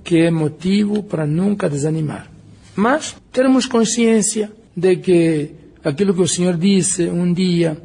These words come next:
"A messe é grande e os trabalhadores são poucos." E muitos de nós somos trabalhadores chamados, mas depois não trabalhamos, não colaboramos com a graça de Deus. E por isso,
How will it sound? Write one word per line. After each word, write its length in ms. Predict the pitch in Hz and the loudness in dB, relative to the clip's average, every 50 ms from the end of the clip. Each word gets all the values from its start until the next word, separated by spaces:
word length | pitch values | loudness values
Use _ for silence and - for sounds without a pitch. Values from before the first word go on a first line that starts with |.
| - - - | -20 -20 -6
"A 100 | - 165 | -4 0
messe 760 | 170 175 190 196 202 202 190 - - - - 147 131 - - - | 0 2 2 2 4 2 2 2 0 -2 -2 -4 -4 -6 -8 -6
é 160 | - 170 165 156 | -2 0 0 2
grande 720 | 139 160 180 190 208 220 226 220 220 220 208 226 220 226 - - - - - - - _ _ - | 2 2 2 2 2 2 2 0 0 0 2 0 0 0 -4 -12 -20 -20 -20 -20 -20 _ _ -2
e 120 | 160 165 | 0 0
os 100 | 156 - | 0 0
trabalhadores 1000 | - 170 165 165 156 165 160 165 156 143 151 160 170 170 175 170 180 175 - - - - - - - - - - | 0 0 2 2 2 2 2 2 2 2 2 2 4 4 2 2 0 -4 -6 -12 -18 -20 -20 -20 -20 -20 -18 -10
são 360 | - - - 170 160 160 151 | -10 -6 -4 -2 -2 -2 -2
poucos." 840 | 147 - 156 147 131 120 120 - - - - 113 - - - - - - - - - - - - | -2 0 0 0 0 -2 -4 -8 -12 -18 -18 -18 -16 -18 -20 -20 -20 -20 -20 -20 -20 -14 -4 0
E 80 | 214 | 2
muitos 440 | 214 220 247 285 294 294 277 254 214 | 4 4 4 4 2 2 0 0 0
de 120 | 185 202 185 | 2 2 2
nós 520 | 185 185 185 185 190 202 196 - - - - - - - - - - - | 2 2 2 2 0 -2 -6 -8 -14 -18 -20 -20 -20 -20 -20 -20 -20 -14
somos 400 | - - - 220 233 240 233 - | -10 -4 -2 0 0 0 0 -2
trabalhadores 640 | - - 220 208 185 196 190 185 175 185 202 208 196 | -2 0 0 0 2 2 0 0 2 2 0 0 0
chamados, 600 | - 208 214 208 208 202 190 185 170 151 151 151 - - - - - | 0 0 0 2 2 2 0 0 -2 -4 -6 -8 -12 -18 -20 -20 -6
mas 220 | - 160 165 165 147 | -2 0 0 2 2
depois 320 | 156 156 143 175 175 180 | 0 0 0 0 0 0
não 140 | 180 180 165 | 0 -2 -2
trabalhamos, 840 | - 175 175 170 180 185 190 190 185 175 170 160 156 - - - - - - - | -2 -2 -2 -2 -2 -2 -2 -4 -6 -6 -10 -12 -16 -20 -20 -20 -20 -14 -4 -2
não 220 | 160 170 180 180 | 0 0 0 -2
colaboramos 800 | 175 - 165 160 160 156 143 156 156 165 165 175 175 170 156 170 | 0 0 0 2 2 2 0 0 0 2 0 0 0 -2 -4 -6
com 100 | - 156 | -6 -6
a 40 | |
graça 320 | 143 143 156 156 151 - 170 | -4 -2 -2 -4 -4 -4 -4
de 140 | 151 165 160 | -4 -4 -4
Deus. 320 | 151 147 143 139 - - - - - - - - - - - - - - | -2 -4 -6 -6 -10 -16 -20 -20 -20 -20 -20 -20 -20 -20 -20 -20 -6 -4
E 80 | 180 | -2
por 200 | 165 151 196 208 | 0 2 2 4
isso, 360 | 233 233 202 - - 110 90 | 4 4 2 2 -2 -4 -6